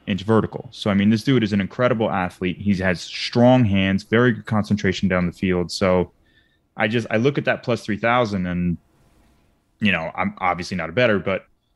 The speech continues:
I feel like the field is more wide open this year. There are a lot more question marks with the other players that he would be competing against.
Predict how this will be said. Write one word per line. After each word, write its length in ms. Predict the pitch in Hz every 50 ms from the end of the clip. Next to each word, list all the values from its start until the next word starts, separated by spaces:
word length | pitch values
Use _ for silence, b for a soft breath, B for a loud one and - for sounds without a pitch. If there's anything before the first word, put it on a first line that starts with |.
| _ _ _ _ _ _ _ - -
I 80 | 104
feel 200 | 101 - 151 147
like 180 | 139 117 101 -
the 60 | 110
field 300 | - - - 123 113 104
is 120 | 101 98
more 360 | 101 98 101 104 104 104 101 92
wide 320 | 87 92 92 90 87 87
open 300 | 87 85 - - - -
this 200 | 98 95 - -
year. 120 | - 90 90
There 140 | 90 85 85
are 40 |
a 60 | 87 85
lot 240 | 98 110 120 -
more 120 | 113 104 95
question 460 | - - - 110 104 - - 104 95
marks 220 | 90 90 87 -
with 80 | - -
the 160 | - 95 - -
other 280 | 101 98 90 95 90
players 600 | - - - 101 98 98 95 87 85 85 80 -
that 260 | - 87 85 - - _
he 300 | - - - 98 95 92
would 180 | 87 87 82
be 120 | 87 90 85
competing 560 | - - 85 - - - 104 104 95 87 80
against. 540 | 78 82 87 - - 107 - - - -